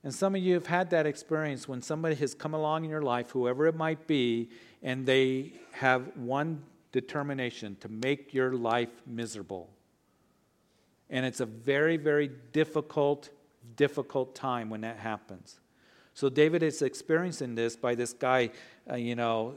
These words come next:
who, Cush, a Benjamite. And, and so David goes to the Lord, and he says, "O Lord my God,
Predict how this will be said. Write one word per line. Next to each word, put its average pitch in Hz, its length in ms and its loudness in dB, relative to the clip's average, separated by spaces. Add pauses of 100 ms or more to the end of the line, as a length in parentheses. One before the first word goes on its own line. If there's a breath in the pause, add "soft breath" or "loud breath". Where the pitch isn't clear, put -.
(140)
who, 127 340 2 (140)
Cush, 151 340 0
a 123 60 -2
Benjamite. 113 720 -2 (320 loud breath)
And, 139 320 -2 (100)
and 127 100 -6
so 147 160 0
David 160 440 0
goes 147 240 0
to 143 100 -8
the 143 60 -2
Lord, 139 460 0 (300 soft breath)
and 131 140 -6
he 135 280 -4
says, 135 280 0
"O 143 80 2
Lord 147 320 4
my 139 160 -4
God, 123 380 -2